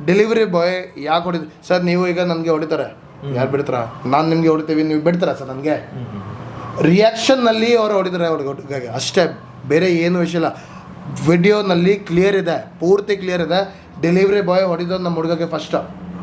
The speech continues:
Speaker 1: ಅವ್ರು ಹೊಡಿಯೋದಾದ್ಮೇಲೆ ನಮ್ಮ ಹುಡುಗ ರಿಯಾಕ್ಷನ್‌ನಲ್ಲಿ ಹೊಡಿತಾರೆ.
Speaker 2: ಸರಿ,
Speaker 1: ಮತ್ತೆ
Speaker 2: ಸರ್,
Speaker 1: ಜನ ಏನ್ ಹೇಳ್ತಾರೆ,
Speaker 2: ವಿಡಿಯೋ
Speaker 1: ಹತ್ತು ಜನ ಹೇಳ್-, ಹೊಡಿದ್ರೆ ನಾನು ಪೂರ್ತಿ ವಿಡಿಯೋಗೆ ರಿಲೀಸ್ ಮಾಡಿ, ಯಾರು ಹತ್ತು ಜನ ಅವ್ರಿಗೆ ಹೊಡಿದ್ರೆ ನಮ್ಗೆ ತೋರಿಸಿ, ನಾನು ಅವ್ರ ಹತ್ತು ಜನಗೆ ಕೇಸ್ ಹಾಕಿ ನಾನು ಜೈಲ್ನಲ್ಲಿ ಹಾಕ್ತೇನೆ.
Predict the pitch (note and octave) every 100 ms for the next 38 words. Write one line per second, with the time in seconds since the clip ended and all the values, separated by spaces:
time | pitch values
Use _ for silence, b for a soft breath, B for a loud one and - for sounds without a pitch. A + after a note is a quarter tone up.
0 | - - - - F3 G3 D#3+ G3+ G#3+ G3+
1 | G3 G#3 G3+ G#3 G3+ F#3 F3+ G3+ F3+ E3
2 | A3 - B3 A3+ G#3+ F#3 E3 - - -
3 | - E3 A#3 G3+ A3 B3+ A#3+ A#3+ A#3 A#3
4 | B3 F3+ G3+ C4 G3 A#3+ A3+ A3 A3 -
5 | - F3+ G3+ G#3 A#3 B3 - - G3+ A3
6 | A3+ B3 C4+ B3 A3+ A3+ A3 G#3+ G3 A3+
7 | G#3+ A3 A3 B - D#3+ G3 A3+ G#3+ F#3
8 | G#3+ G#3 G#3 G3+ F#3+ G3 G3+ F#3+ F3+ F3+
9 | E3 D#3+ - - - - - - - -
10 | D3 F3 A3+ B3 A#3 G#3+ F3+ G#3+ G#3+ G#3+
11 | G#3 G3 F#3+ F#3 F3+ - G#3+ G3+ F#3+ F#3
12 | F3 E3+ F3+ E3+ D#3+ D#3 D#3+ C3+ A#2